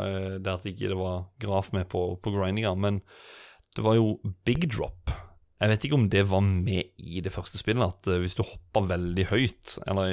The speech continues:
ifra en høyde, så falt du automatisk. Her er det jo sånn at du, du får beskjed om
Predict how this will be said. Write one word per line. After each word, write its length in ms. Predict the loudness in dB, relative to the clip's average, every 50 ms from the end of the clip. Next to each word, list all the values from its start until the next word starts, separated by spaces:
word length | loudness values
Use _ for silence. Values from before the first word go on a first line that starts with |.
| 0 0
ifra 280 | 0 -2 -2 0 0 0
en 140 | 0 0 -2 -2
høyde, 380 | -2 -2 -2 0 2 2 0 0 0 _ _ -20 -20 -20 _ _ _ _ _ _ _ _ _ _ -10
så 240 | -4 0 2 4 4 4 4 4 4 4 4 4 4 4 2 2 -2 -6 -16
falt 380 | -10 -4 0 0 0 0 -2 _
du 140 | -4 -4 -2
automatisk. 720 | -2 -2 -2 -2 0 0 0 0 0 -2 -4 -6 -6 -10 -14 -20 _ _ -4
Her 280 | 0 2 2 4 4
er 80 | 2 4
det 80 | 4 2
jo 80 | 2
sånn 160 | 2 2 0 0
at 140 | 0 -2
du, 240 | -4 -4 -2 -2 -4 -4 -8 _ _ _ _ _ _ _ _ _ _ _ _ _ _ -6
du 80 | -6 -2
får 200 | 0 0 0 2
beskjed 320 | 0 0 0 0 0 0
om 160 | 0 -2 -4